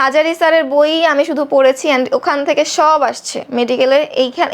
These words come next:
এইটার বাহিরে মানে প্রশ্ন আমি দেখি নাই কোনো দিন সেরকমভাবে আসতে, ঠিক আছে? বায়োলজির ক্ষেত্রে কিছু এক্সট্রা রাইটারের বই পড়তে হবে, তার আগে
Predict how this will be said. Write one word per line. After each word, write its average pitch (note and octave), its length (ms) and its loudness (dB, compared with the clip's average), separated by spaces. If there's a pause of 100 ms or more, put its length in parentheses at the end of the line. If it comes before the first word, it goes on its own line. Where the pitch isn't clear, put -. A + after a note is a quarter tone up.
এইটার C#4+ 300 0
বাহিরে C#4 340 0
মানে A#3+ 200 -2
প্রশ্ন C4 280 -2
আমি B3 180 0
দেখি A#3 260 -4
নাই G#3 80 0 (100)
কোনো - 200 -2
দিন F#3+ 80 -4 (360)
সেরকমভাবে A3+ 560 0
আসতে, - 220 -16 (380)
ঠিক D#4 180 0
আছে? F#4 160 -2 (580)
বায়োলজির C4 420 0
ক্ষেত্রে D4 200 0 (100)
কিছু D#4 240 -2
এক্সট্রা C#4+ 240 -2
রাইটারের C#4 360 2
বই C#4 180 4
পড়তে C#4 240 -2
হবে, D4 140 0 (440)
তার D#4 180 2
আগে E4+ 100 0